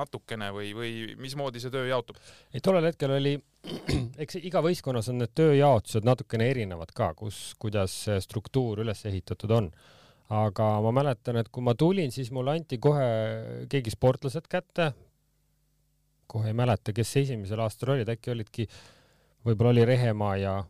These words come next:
Speaker 2: Kümmel äkki kohe. Et nende suuskade eest vastutasin ja siis jooksvalt juba kõik see, mm, nii-öelda need töövõtted ja asjad, käisin seal laudade juures, Aare ja Urmase ja Eero Margo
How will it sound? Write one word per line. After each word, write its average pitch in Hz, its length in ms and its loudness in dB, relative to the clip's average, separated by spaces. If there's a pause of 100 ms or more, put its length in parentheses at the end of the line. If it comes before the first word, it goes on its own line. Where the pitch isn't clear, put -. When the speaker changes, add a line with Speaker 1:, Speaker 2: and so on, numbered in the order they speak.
(420)
Speaker 2:
Kümmel 101 460 4
äkki 104 260 -2
kohe. 95 300 0 (960)
Et 117 240 -4
nende 127 240 0
suuskade 120 540 0
eest - 180 -4
vastutasin 110 640 0
ja 120 140 2
siis 143 180 -2
jooksvalt 151 540 0
juba 117 180 2
kõik 131 240 -4
see, 120 300 2
mm, 98 480 -20 (920)
nii-öelda 104 380 2 (240)
need 98 180 -2
töövõtted 107 560 2
ja 104 160 4
asjad, - 320 -4 (320)
käisin 101 300 -2
seal 98 180 -2
laudade 98 400 -2
juures, 95 400 -6
Aare 98 380 0 (100)
ja 101 140 -4 (100)
Urmase 101 680 -6
ja 101 180 0 (800)
Eero 113 320 0
Margo 110 320 0